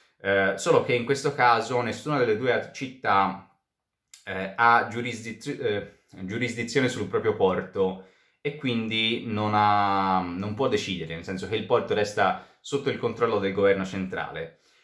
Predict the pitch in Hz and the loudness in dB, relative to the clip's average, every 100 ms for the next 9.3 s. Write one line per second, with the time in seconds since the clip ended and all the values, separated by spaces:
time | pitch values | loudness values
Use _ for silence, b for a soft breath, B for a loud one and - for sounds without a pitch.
0 | b _ 180 190 180 147 156 135 117 151 | b _ -4 0 4 4 4 2 0 0
1 | 113 123 113 113 110 101 123 113 107 104 | 0 2 2 0 -2 -2 -2 -2 -2 -4
2 | - 117 120 123 - 95 90 82 - 101 | 0 4 6 4 0 -4 -4 -4 -4 -4
3 | 95 - 90 113 113 90 98 92 92 104 | -4 -6 -2 -2 -2 -4 -2 -2 4 4
4 | 101 92 87 85 85 82 80 78 76 71 | 4 0 -4 -4 -8 -6 -6 -4 -4 -6
5 | 69 71 82 82 80 110 113 104 95 85 | -8 -10 -8 -8 0 2 2 0 0 0
6 | 78 82 82 143 131 101 92 120 117 98 | 0 -4 -6 -4 -2 0 2 2 0 -4
7 | 117 101 92 92 170 156 117 98 - 139 | -6 -4 -2 -2 0 0 0 -2 -2 -4
8 | 139 101 90 - 92 95 101 101 - 92 | 0 2 0 -2 -6 -6 -6 -8 -6 0
9 | 85 - | 0 0